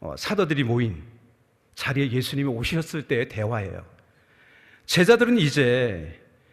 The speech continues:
아버지의 약속하신 일이 일어난다는 기대 속에서 예수님께 여쭈는 거죠. "주께서 이스라엘 나라를 회복하심이 이때,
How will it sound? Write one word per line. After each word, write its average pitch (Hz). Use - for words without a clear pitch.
아버지의 214
약속하신 214
일이 214
일어난다는 180
기대 185
속에서 160
예수님께 147
여쭈는 123
거죠. 85
"주께서 160
이스라엘 139
나라를 131
회복하심이 220
이때, 123